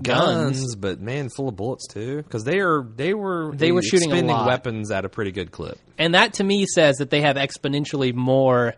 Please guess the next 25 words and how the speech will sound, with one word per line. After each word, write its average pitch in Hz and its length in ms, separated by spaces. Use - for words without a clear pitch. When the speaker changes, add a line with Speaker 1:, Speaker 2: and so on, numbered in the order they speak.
Speaker 1:
ammunition 127 580
than 113 160
they're 110 100
using 135 380
Speaker 2:
Yeah, 160 80
Speaker 1:
in 107 60
Speaker 2:
'cause 113 100
Speaker 1:
that 110 80
Speaker 2:
you 175 80
wouldn't 156 320
Speaker 1:
scene. 120 100
Speaker 2:
use 117 140
ninety 110 300
percent 107 320
of 101 40
your 92 100
bullets 101 420
in - 80
Speaker 1:
<laughs> 151 40
No. 127 200
Speaker 2:
tar-, 101 80
target 120 340
practice. 80 400
Speaker 1:
No 135 160
way. 117 380